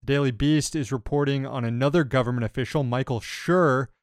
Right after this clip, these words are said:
who previously headed up the hunt for Osama bin Laden within the C I A, but has since gone all in trying to incite a civil war here in the U S.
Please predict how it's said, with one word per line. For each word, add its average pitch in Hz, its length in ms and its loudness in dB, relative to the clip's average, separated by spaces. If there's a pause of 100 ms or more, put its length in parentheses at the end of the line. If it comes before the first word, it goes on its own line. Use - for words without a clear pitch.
(320)
who 143 120 -4
previously 220 640 0
headed 160 220 2
up 151 160 2
the 139 80 0
hunt 180 320 -2
for 156 120 0
Osama 165 460 0
bin 139 160 0
Laden 131 540 2
within 139 280 -4
the 131 60 -2
C 147 220 -4
I 123 120 0
A, 143 480 2 (460)
but 151 140 2
has 208 240 4
since 175 340 0
gone 160 380 4
all 185 340 6
in 180 240 4
trying 156 360 0
to 147 100 0
incite 180 800 0
a 131 160 -6
civil 160 480 2
war 151 380 2
here 131 200 -2
in 127 80 -4
the 120 80 -4
U 120 240 -2
S. 135 480 -2